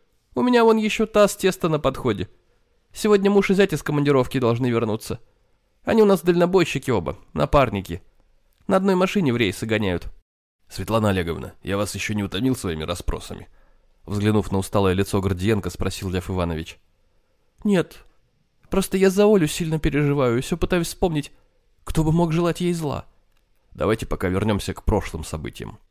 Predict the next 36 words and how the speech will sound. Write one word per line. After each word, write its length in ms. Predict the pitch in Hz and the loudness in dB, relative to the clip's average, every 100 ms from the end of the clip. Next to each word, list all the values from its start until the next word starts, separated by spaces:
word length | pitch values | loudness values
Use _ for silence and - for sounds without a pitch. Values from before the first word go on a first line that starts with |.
| _ _ _ | _ _ _
Потому 340 | 87 95 98 | -6 -4 -2
что 160 | 110 - | -2 0
мне 160 | 98 95 | -2 0
кажется, 340 | 135 101 98 | 0 0 -2
что 160 | 82 101 | -4 -4
все 180 | - | -2
дороги 320 | 110 117 151 107 | 0 2 2 2
ведут 320 | 95 117 - | 2 0 0
именно 280 | 120 123 131 | 0 2 0
к 60 | |
убийству 460 | 131 113 113 - 117 | -2 -2 -4 -2 0
Леонидова». 680 | 117 127 131 87 80 78 80 _ _ _ _ _ _ _ _ _ - | 2 2 2 0 -4 -6 -10 _ _ _ _ _ _ _ _ _ -6
«Почему 400 | 147 - 165 127 | -4 0 2 2
вам 160 | 123 | 0
так 120 | 123 - | -2 -6
кажется?» 420 | 131 127 - 135 _ _ _ _ _ _ - | -8 -8 -12 -20 _ _ _ _ _ _ -6
Наклонив 420 | 87 95 95 90 | -2 0 0 0
голову 300 | 95 90 87 | 0 2 2
набок, 360 | 110 98 82 - _ | 0 0 -6 -14 _
испытующе 580 | 110 - 107 101 98 - | -8 -4 -4 -2 -2 -4
посмотрела 500 | - - 95 95 90 | -8 -8 -4 -2 0
Гордиенко. 640 | 92 92 98 87 76 - - _ _ _ _ _ _ _ | -2 -4 -4 -4 -6 -12 -16 _ _ _ _ _ _ _
«Пистолет, 760 | 107 92 - 98 113 - - - - | -8 -8 -4 -4 -2 -6 -8 -20 -14
из 160 | - - | -12 -8
которого 380 | 95 98 90 90 | -4 -2 0 0
был 200 | 90 90 | -2 -4
убит 300 | 90 90 - | -4 -6 -4
Леонидов 520 | 90 95 104 82 - | -2 -2 -4 -6 -10
и 40 | |
который 300 | 85 80 98 | -10 -4 -2
не 200 | 98 107 | 0 0
был 200 | 101 90 | 0 -2
найден 360 | 82 90 82 82 | -2 -4 -4 -8
при 140 | 92 | -8
первом 320 | 87 92 78 80 | -6 -6 -6 -8
убийстве, 560 | 87 120 - - - | -6 -6 -8 -16 -18